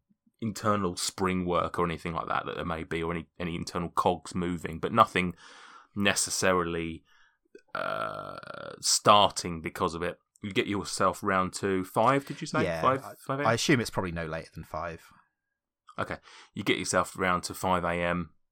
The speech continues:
Speaker 1: Nothing.
Speaker 2: Okay. Um, can I just have a,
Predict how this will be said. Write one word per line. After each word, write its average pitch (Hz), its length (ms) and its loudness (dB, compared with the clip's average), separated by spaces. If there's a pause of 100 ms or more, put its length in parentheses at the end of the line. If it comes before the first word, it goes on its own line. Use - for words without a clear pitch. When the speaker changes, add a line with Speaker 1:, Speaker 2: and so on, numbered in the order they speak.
(640)
Speaker 1:
Nothing. 285 280 -8 (540)
Speaker 2:
Okay. 110 260 -6 (180)
Um, 147 320 0
can - 140 -4
I 160 40 2
just 151 100 -4
have 147 140 2
a, 147 100 0